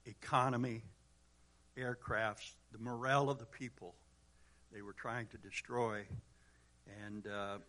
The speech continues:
<clears throat> they, uh, they often had nighttime air raids, and the sirens would go off, and, and the Brits would head to the bunkers in the, the basements of buildings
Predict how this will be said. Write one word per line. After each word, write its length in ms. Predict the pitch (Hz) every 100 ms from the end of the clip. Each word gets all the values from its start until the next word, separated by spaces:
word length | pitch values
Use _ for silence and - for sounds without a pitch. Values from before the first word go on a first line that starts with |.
| - -
<clears throat> 60 | 139 117 120 - - - - - - - - - - - -
they, 440 | 127 135 127 123 - - - - - - - - -
uh, 360 | 117 107 101 117 - 139 -
they 200 | 131 131 - -
often 320 | 123 135 143
had 360 | 117 139 127 120 - - -
nighttime 600 | 123 143 135 - 120 120
air 220 | 117 123 127
raids, 560 | 107 107 104 104 -
and 240 | 107 104 98 - - - -
the 100 | 107
sirens 500 | - 123 120 117 110
would 200 | 113 104
go 140 | 113 110
off, 400 | 107 104 104 -
and, 200 | 104 104 - - - - - 104 104
and 100 | 104
the 60 |
Brits 460 | 104 117 120 - -
would 140 | 110 - - - - 107
head 200 | 120 113
to 100 | 120
the 240 | 110 104 107 - 120
bunkers 460 | 117 117 110 104 -
in 160 | 104
the, 180 | 101 104 - -
the 80 | 107
basements 600 | 117 113 - 117 101 117
of 160 | -
buildings 480 | 120 123 110 104